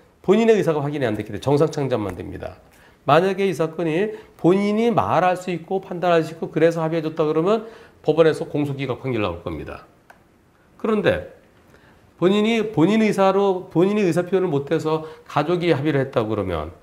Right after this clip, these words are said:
그러면은 벌금 선고될 것 같은데요. 피해자가 실크기 때문에 식물인간을 하-, 하더라도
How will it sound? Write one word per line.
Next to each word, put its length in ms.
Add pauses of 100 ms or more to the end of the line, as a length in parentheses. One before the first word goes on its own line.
(520)
그러면은 640 (580)
벌금 400
선고될 380
것 100
같은데요. 600
피해자가 340
실크기 380
때문에 500 (640)
식물인간을 600
하-, 140
하더라도 680